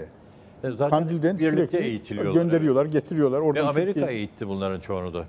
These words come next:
Speaker 2: Amerika, şimdi, e, bir noktaya geldik. Çok kısa bir bantımız var. O-, onu izleyelim. Amerika neden P Y D'yi, e,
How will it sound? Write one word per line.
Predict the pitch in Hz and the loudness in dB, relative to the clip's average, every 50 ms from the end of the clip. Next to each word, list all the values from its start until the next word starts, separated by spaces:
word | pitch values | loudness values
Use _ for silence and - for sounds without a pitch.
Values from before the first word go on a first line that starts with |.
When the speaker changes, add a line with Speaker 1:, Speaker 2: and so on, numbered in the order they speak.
| - - - - - - - - | -12 -20 -20 -20 -20 -20 -8 -4
Speaker 2:
Amerika, | - 147 160 175 180 175 - 202 202 196 185 180 175 165 156 156 - - | -2 0 2 2 0 2 2 2 2 2 0 -4 -8 -12 -14 -16 -16 -10
şimdi, | - - 202 170 160 - | -6 -4 -4 -2 -2 -4
e, | 156 170 170 180 170 156 156 160 147 147 180 170 151 | -6 -6 -8 -10 -10 -8 -8 -8 -8 -8 -8 -6 -4
bir | 165 170 160 | -2 0 2
noktaya | 160 - - - 160 139 | 0 0 0 0 0 0
geldik. | 131 127 131 127 123 139 175 - - - - - - - - - | 2 2 2 0 0 -2 -6 -8 -10 -14 -20 -20 -20 -20 -18 -6
Çok | - - - - | -2 -2 -2 -2
kısa | - - - 160 | -4 -4 -2 -2
bir | 151 139 | 0 0
bantımız | 131 139 135 127 - 151 127 113 120 | 0 0 0 0 -2 -4 -4 -4 -4
var. | 131 147 - - - - - - - - - - - - - - - | -6 -8 -8 -12 -20 -20 -20 -20 -20 -20 -20 -20 -20 -20 -10 -6 -4
O-, | 160 | -2
onu | 170 165 156 160 | 0 0 0 2
izleyelim. | 156 143 139 151 156 147 143 156 175 - - - - - - - - - | 0 0 0 2 2 2 2 0 -4 -10 -14 -18 -20 -20 -20 -10 -2 2
Amerika | 143 139 143 139 135 143 - - - 196 185 180 202 208 160 | 2 2 4 2 0 -2 -2 0 2 2 2 0 -2 -4 -4
neden | 135 127 131 135 131 120 143 165 190 175 - - - | 0 2 2 2 4 4 4 4 4 2 -2 -2 0
P | 139 | 2
Y | 123 123 120 117 113 107 | 2 2 2 0 0 0
D'yi, | 113 110 110 104 98 95 95 87 - - - - - | 0 0 0 0 -2 -4 -6 -6 -10 -16 -20 -14 -10
e, | 120 | -8